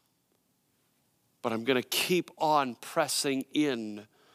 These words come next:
towards Jesus." It turns out that for Jesus, a big league faith is actually a little league faith. It's not for the pros,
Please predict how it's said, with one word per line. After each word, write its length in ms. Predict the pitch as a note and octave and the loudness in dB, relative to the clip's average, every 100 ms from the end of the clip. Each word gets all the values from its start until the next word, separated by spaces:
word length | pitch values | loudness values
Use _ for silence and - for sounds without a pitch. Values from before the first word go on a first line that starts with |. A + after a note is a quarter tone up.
| _ _ - _ _ _ _ _ _ _ _ _ _ - | _ _ -20 _ _ _ _ _ _ _ _ _ _ -14
towards 340 | - G#2+ - | -8 -8 -6
Jesus." 480 | - A#2+ G#2 F#2+ C3 | -4 -4 -4 -4 -4
It 100 | - | -2
turns 480 | - F3+ D#3 A#2+ E3 | 0 2 2 2 4
out 380 | D3 A2+ G#2+ - _ | 6 4 0 -10 _
that 180 | A2+ G#2+ | -12 -12
for 380 | - - A2+ G#2 _ _ _ - | -10 -4 -4 -4 _ _ _ -10
Jesus, 920 | - D3+ E3+ C3+ G#2+ G#2 G2 - - - _ _ _ _ _ _ _ _ _ _ _ _ _ - | -2 0 0 0 -2 -4 -4 -4 -4 -8 _ _ _ _ _ _ _ _ _ _ _ _ _ -12
a 60 | |
big 360 | G#2+ F#3 G3 D#3 | -2 4 4 4
league 260 | D3+ C3 - | 0 0 -4
faith 520 | - F#3 D#3 A2+ C3+ | -2 0 0 -2 -6
is 120 | A2 | 0
actually 520 | B2+ C3 - C#3+ A#2+ | 0 0 -4 -6 -4
a 80 | G2+ | -4
little 340 | G#2 D3+ C3+ | -6 -6 -6
league 280 | F#2+ F#2+ F2+ | -8 -14 -16
faith. 360 | - G#2 F#2 - | -10 -10 -8 -10
It's 220 | G#2+ - | -8 0
not 260 | D3 D3 - | 2 2 -2
for 160 | C3+ | -6
the 120 | G#2 | -6
pros, 600 | - - E3+ C#3+ A2+ G#2 | -8 -2 2 2 0 -6